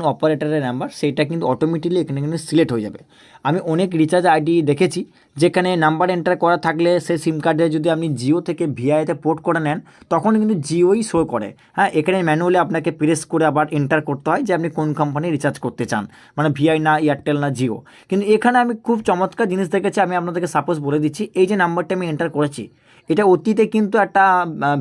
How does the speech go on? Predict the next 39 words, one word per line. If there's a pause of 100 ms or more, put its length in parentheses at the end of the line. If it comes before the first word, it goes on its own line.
ভিআই (100)
নাম্বার
ছিল, (140)
যেটা
এখন (100)
পোর্টিং (500)
করার
পরে
এটা (220)
Jio
হয়েছে। (380)
কিন্তু (140)
এই (120)
পোর্টালটি (120)
বুঝে
নিয়েছে
যে
এটা
Jio (100)
নাম্বার, (680)
এটা
কিন্তু
বুঝে
নিল। (260)
তারপর
আপনাকে
কিন্তু
এখান
থেকে (120)
খুঁজতে
হচ্ছে
না
বা
কাস্টমারকে (100)
জিজ্ঞেস (100)
করতে
হচ্ছে
না (460)
যে